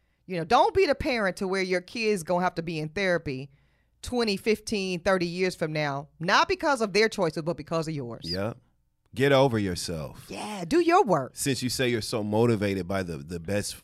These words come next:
Speaker 2: the, what's, what's best for your daughter,
Speaker 1: Yeah.
Speaker 2: focus on that then.
Speaker 1: Focus
Speaker 2: Walk
Speaker 1: on
Speaker 2: it
Speaker 1: that.
Speaker 2: like you talk it then. 'Cause this shit you talking right now and what you're doing is
Speaker 1: Mm-hmm.
Speaker 2: not that. You're not protecting your daughter. You're
Speaker 1: No.
Speaker 2: la-, you're acting out. You're, you're, you're, you're lashing and acting out and,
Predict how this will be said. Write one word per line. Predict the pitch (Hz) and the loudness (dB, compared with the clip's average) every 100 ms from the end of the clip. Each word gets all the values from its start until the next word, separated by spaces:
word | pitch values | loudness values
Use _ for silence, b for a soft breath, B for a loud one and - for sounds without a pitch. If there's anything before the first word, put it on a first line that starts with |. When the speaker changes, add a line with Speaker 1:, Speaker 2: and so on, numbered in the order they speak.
| - | -16
Speaker 2:
the, | 90 | -12
what's, | 92 98 80 - | -6 -6 -6 -8
what's | 101 - | -8 -6
best | 92 101 - | -2 -2 -2
for | 90 | -4
your | 92 | -4
daughter, | 90 98 98 85 80 | -4 -4 -4 -6 -8
Speaker 1:
Yeah. | 160 156 135 | -8 -8 2
Speaker 2:
focus | 120 214 185 160 | 6 6 4 0
on | 127 120 | 0 2
that | 101 90 | 0 -2
then. | 90 78 69 | -6 -8 -8
Speaker 1:
Focus | 254 269 104 | -8 -2 6
Speaker 2:
Walk | 151 214 | 6 8
Speaker 1:
on | |
Speaker 2:
it | |
Speaker 1:
that. | 160 | 6
Speaker 2:
like | 160 156 | 6 2
you | 156 | -2
talk | 175 160 135 | 2 2 0
it | 110 | -6
then. | 98 85 76 76 | -6 -6 -10 -8
'Cause | 113 | -4
this | 104 147 | -2 -2
shit | - 156 165 | 0 -2 -2
you | |
talking | 160 160 147 143 | -2 -2 0 0
right | 143 147 | 2 2
now | 156 147 | 2 2
and | 127 | 2
what | 104 113 131 | 0 -2 0
you're | 143 | 0
doing | 113 123 156 175 170 B 151 147 | 0 2 2 0 -4 B -14 -10
is | 151 151 | -6 -2
Speaker 1:
Mm-hmm. | 123 | -2
Speaker 2:
not | 107 95 | -2 -4
that. | 87 78 - | -8 -8 -8
You're | 87 120 | -4 0
not | 127 | 0
protecting | - 104 - 104 95 85 | -2 -4 -4 -4 -6 -8
your | 82 | -8
daughter. | 82 85 76 58 - _ | -8 -6 -8 -12 -18 _
You're | - 95 | -8 -2
Speaker 1:
No. | |
Speaker 2:
la-, | 104 117 | 0 0
you're | 101 107 - | 0 -6 -2
acting | 127 123 113 107 | -2 -2 -4 -4
out. | 110 92 | -4 -4
You're, | 101 87 | -6 -4
you're, | 101 104 - | -4 -4 -6
you're, | 98 90 87 _ _ _ b b b b | -8 -8 -8 _ _ _ b b b b
you're | - 110 | -2 0
lashing | 107 123 131 123 113 | 4 4 2 0 -2
and | 104 | -2
acting | 110 110 101 98 | -4 -6 -6 -6
out | 98 92 | -4 -6
and, | 85 82 | -8 -10